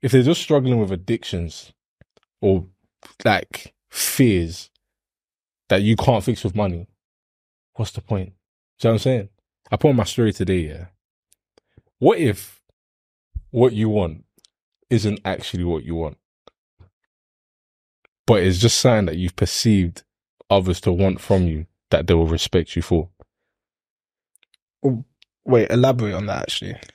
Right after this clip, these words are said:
Speaker 1: As in, I always ask myself, I've been sitting down contemplating because recently I've been getting what I want. I ain't gonna lie, God has just been, <sighs> he's been throwing it to me, he's just giving it to me, give it to me.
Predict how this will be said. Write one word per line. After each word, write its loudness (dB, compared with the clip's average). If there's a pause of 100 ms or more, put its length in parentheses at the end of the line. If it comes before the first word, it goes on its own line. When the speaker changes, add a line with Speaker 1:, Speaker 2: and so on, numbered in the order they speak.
(300)
Speaker 1:
As 2
in, 2 (840)
I 4
always 6
ask 2
myself, -2
I've 2
been 0
sitting -4
down -8
contemplating -6
because -4 (840)
recently 0 (880)
I've -2
been -2
getting 0
what -4
I -6
want. -12 (200)
I 4
ain't 4
gonna 2
lie, -2
God 4
has 0
just -4
been, -4 (220)
<sighs> -20 (840)
he's -18
been 2
throwing 4
it -6
to -2
me, -2
he's -4
just -2
giving 2
it -10
to -10
me, -6
give -2
it -10
to -8
me. -8